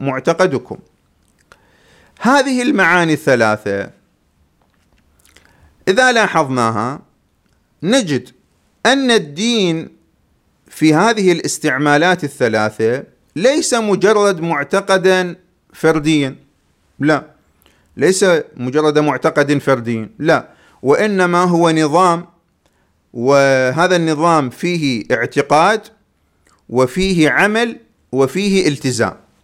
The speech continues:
فإذا نستطيع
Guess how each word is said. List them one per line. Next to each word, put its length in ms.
فإذا 500
نستطيع 760